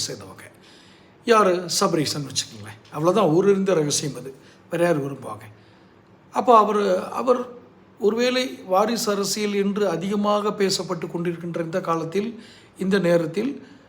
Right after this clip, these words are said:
ஸ்ட-, துர்கா ஸ்டாலினும் தேர்தல் அரசியலுக்கு வந்தால் இன்னும் கட்சிக்கு டேமேஜ் ஆகுமே அப்படின்னு ஒரு பேச்சு எழும் இல்லையா? எதிர்பேச்சு எழும்.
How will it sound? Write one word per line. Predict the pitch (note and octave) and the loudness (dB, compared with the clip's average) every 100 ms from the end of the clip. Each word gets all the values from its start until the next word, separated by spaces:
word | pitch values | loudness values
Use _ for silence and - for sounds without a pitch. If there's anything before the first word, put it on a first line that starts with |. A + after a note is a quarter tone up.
| - | -10
ஸ்ட-, | - - F3+ E3 D#3 D3+ | -6 0 0 0 -4 -6
துர்கா | D3+ - A3 | -6 0 0
ஸ்டாலினும் | G#3+ - G#3 G#3+ G#3+ A#3 B3+ - - - | 0 2 2 2 0 0 -2 -8 -20 -6
தேர்தல் | F#3+ F#3+ F#3+ F3+ | -2 0 2 2
அரசியலுக்கு | E3 D#3 E3+ E3 | 2 0 -2 -2
வந்தால் | D#3+ D3 D#3+ A#3 C#4+ - - - - _ _ - _ | -2 0 2 2 0 -8 -20 -20 -20 _ _ -20 _
இன்னும் | E3+ G3+ B3 C#4+ A#3 | -4 -2 2 2 4
கட்சிக்கு | G#3 G3 G3+ G#3+ | 2 0 -4 -2
டேமேஜ் | D#3 F3 G3 F3 | 0 2 2 2
ஆகுமே | E3 D3+ D3 D3+ C3+ - - - - | 2 2 0 -2 -4 -10 -18 -20 -10
அப்படின்னு | - D#3 F#3 G3+ B3 | -6 0 0 0 0
ஒரு | A3+ D#3+ C#3 A2+ - - - _ | 0 0 -2 -8 -14 -20 -20 _
பேச்சு | G3 G3 G3 E3 C#3 D3 | 0 2 2 -2 -4 -4
எழும் | F#3+ F3+ | 0 0
இல்லையா? | E3 F3+ G3 - - - | 2 0 0 -4 -18 -10
எதிர்பேச்சு | E3+ E3+ D3+ - | -8 -6 -6 -8
எழும். | C#3 B2 | -8 -12